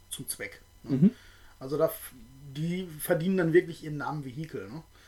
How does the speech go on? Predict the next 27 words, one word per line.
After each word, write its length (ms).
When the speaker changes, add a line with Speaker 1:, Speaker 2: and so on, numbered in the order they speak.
Speaker 1:
Also 200
zum 80
Beispiel 180
unser 480
macht, 480
äh, 340
Spitzenzeit, 1160
ne, 140
macht 240
da 40
fünfundsechzig 640
Meter 240
die 80
Minute. 500
Speaker 2:
Okay. 160
Speaker 1:
Ähm, 460
das 220
heißt 200
natürlich, 320
je 60
mehr 160
Gepäck 400
du 120
dran 200
hängst, 340
desto 340
weniger 840